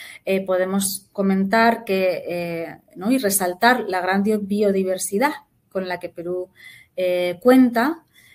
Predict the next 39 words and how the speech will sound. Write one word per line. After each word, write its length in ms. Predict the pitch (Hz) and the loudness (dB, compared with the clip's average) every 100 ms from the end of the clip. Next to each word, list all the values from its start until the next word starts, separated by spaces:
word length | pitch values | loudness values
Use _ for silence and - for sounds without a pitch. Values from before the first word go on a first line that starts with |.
| _ | _
eh, 320 | 185 185 180 180 | -2 0 -2 0
cuenta 320 | 208 202 196 | 0 2 0
con 160 | 196 190 | 0 -2
recursos, 540 | 185 208 214 208 190 | -4 -2 -2 -2 -6
productos 640 | - 180 220 226 202 190 | -4 -2 0 -2 -2 -2
de 100 | 185 | 0
alta 280 | 180 180 185 | -2 -2 -6
calidad 400 | 190 190 220 302 330 - _ _ _ - | -2 0 4 2 2 -8 _ _ _ 0
y 120 | 226 | 4
además 420 | 233 233 247 285 | 6 6 4 2
con 140 | 269 247 | 0 0
una 160 | 262 | 2
capacidad 540 | 277 262 240 240 220 233 | 0 -2 -4 -2 0 2
de 60 | |
adaptarse 560 | 254 202 - 202 196 226 | 2 0 -2 -2 -2 0
a 40 | |
la 140 | 220 202 | 0 0
demanda 680 | 175 190 226 202 175 156 - _ - _ _ | 0 0 2 2 -2 -8 -16 _ -20 _ _
de 180 | 190 185 | -6 -4
los 160 | 185 | -4
mercados 560 | 190 180 202 196 202 202 | -4 -6 0 2 2 0
externos. 880 | 185 - - 208 190 170 170 175 - _ _ _ 180 | -6 -8 0 2 2 -6 -10 -14 -20 _ _ _ -8
Eh, 340 | 180 175 175 | -6 -4 -4
también 280 | 202 202 214 | 0 2 2
es 120 | 226 240 | 2 2
importante, 840 | 226 214 220 247 262 285 320 320 | 2 0 0 0 2 2 0 -2
eh, 100 | 190 | -2
la 120 | 196 196 | -2 -2
capacidad 720 | 196 190 190 196 202 226 226 | -2 -4 0 2 2 0 -2
que, 420 | 202 190 185 175 - | 0 0 0 -2 -6
que 180 | 180 | -2
hay 160 | 185 208 | 0 0
en 80 | 214 | -2
Perú 240 | 226 226 | -2 0
de 120 | 240 | 0
producir, 680 | 247 208 190 190 208 208 208 | 0 0 -2 -2 -4 -4 -4
em, 460 | 185 185 180 175 175 | -4 -4 -4 -8 -6
orgánicos, 800 | 196 196 233 214 185 - - - | -2 0 2 2 0 -8 -20 -10
¿no? 240 | 196 311 | -6 -6